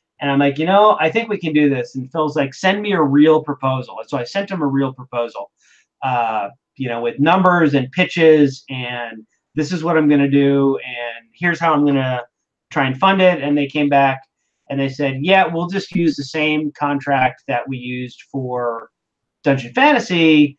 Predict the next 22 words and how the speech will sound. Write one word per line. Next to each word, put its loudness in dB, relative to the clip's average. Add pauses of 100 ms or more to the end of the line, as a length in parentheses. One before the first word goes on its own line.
(400)
And 0
as -4
l-, -10 (280)
long 6
as -2
you -6
continue -4
to -10
produce 0
good -4
stuff, -6 (540)
crunch 0
all 4
you 2
want." -6 (1080)
So, -2
uh, -8 (300)
in -8
the -8
next -8 (160)
twelve 0
months, -6